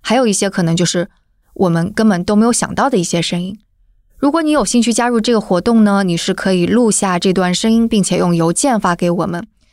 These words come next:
给我们写邮件的时候，也别忘了用文字告诉我们这些声音背后的故事，以及它让你记忆深刻的原因。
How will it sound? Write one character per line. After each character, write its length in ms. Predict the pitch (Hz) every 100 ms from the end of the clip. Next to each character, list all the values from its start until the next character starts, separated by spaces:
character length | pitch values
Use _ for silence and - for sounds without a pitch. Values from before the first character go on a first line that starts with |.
| _ -
给 120 | 262
我 100 | 262
们 100 | 262
写 140 | 214
邮 140 | 175 175
件 180 | 277
的 80 | 254
时 160 | 202 185
候， 140 | 185
也 100 | 180
别 160 | 170 170
忘 160 | 185
了 80 | 175
用 160 | 185 175
文 180 | 170 170
字 240 | - 233
告 160 | 196 185
诉 180 | 175
我 40 | 170
们 160 | 165
这 100 | 170
些 160 | 190 202
声 160 | 190 214
音 140 | 214
背 80 | 226
后 160 | 220
的 80 | 208
故 180 | 208 302
事， 240 | 247 - - _ _
以 120 | -
及 280 | 175 - 180
它 320 | 180 - 214
让 260 | 208 202 185
你 180 | 170 -
记 240 | - 196
忆 60 | 175
深 180 | - 226
刻 140 | 247
的 80 | 196
原 240 | 165 160
因。 180 | 202 262